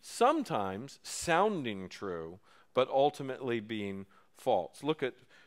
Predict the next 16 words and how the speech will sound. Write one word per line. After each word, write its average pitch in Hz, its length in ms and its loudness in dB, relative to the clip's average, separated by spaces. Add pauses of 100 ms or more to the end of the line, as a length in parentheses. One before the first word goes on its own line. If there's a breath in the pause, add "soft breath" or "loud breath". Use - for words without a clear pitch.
(100)
John 135 360 2
chapter 120 360 0
eight, 113 280 -4
verse 113 240 -4
thirty-one 110 460 -2
and 107 100 -8
thirty-two. 120 420 -4
In 147 140 -10
fact, - 680 0 (420 soft breath)
let's 202 340 4
read 117 800 -4 (120)
out 120 280 2
loud 101 360 2
tonight, 104 440 -8
John 123 400 -4
eight, 123 260 -6